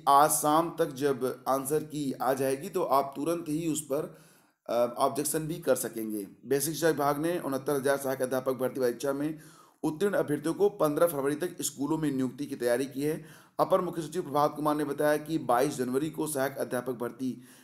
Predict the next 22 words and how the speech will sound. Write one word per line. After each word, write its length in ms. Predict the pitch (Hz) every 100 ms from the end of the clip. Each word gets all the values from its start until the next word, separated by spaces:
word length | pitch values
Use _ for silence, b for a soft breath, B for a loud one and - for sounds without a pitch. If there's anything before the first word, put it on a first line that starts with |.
| B
लिखित 280 | 113 147 175
परीक्षा 240 | 160 147 156
का 100 | 147
परिणाम 460 | 147 123 131 147
जारी 260 | 131 123 139
करने 240 | 131 127
के 100 | 120
साथ 280 | 127 117 120
ही 60 | 165
जिलों 300 | 127 143 165
में 340 | 165 170 165 B B B B
सहायक 500 | - 139 151 170 -
अध्यापकों 440 | 135 131 127 143 151
की 120 | 147
नियुक्ति 360 | 131 131 135
का 160 | 151 139
विज्ञापन 540 | 117 120 127 123 131 131
जारी 300 | 117 123 147
कर 200 | 127 117
दिया 180 | 117
गया 160 | 110 110
है। 160 | 104